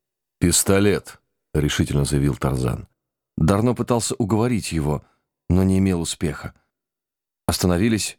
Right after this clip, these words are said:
на пистолетах. Дарно вернулся от господина Флобера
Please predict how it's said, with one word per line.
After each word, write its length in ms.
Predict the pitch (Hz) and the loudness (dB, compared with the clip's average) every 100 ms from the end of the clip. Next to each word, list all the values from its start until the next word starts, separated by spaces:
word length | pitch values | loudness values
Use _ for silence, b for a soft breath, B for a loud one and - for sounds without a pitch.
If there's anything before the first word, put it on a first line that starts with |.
| _ _ _ _ - | _ _ _ _ 0
на 140 | 85 | 0
пистолетах. 800 | - 87 - 80 69 - - - _ _ _ _ _ _ _ _ _ _ _ _ _ _ _ | 2 -2 0 -2 -4 -8 -12 -16 _ _ _ _ _ _ _ _ _ _ _ _ _ _ _
Дарно 320 | 80 107 117 131 | 2 2 2 0
вернулся 480 | 113 117 117 - | 2 2 0 -2
от 160 | - 90 | -4 -4
господина 480 | 92 - 101 101 95 | -4 -2 0 0 0
Флобера 640 | 101 95 113 107 98 | 0 0 2 0 -2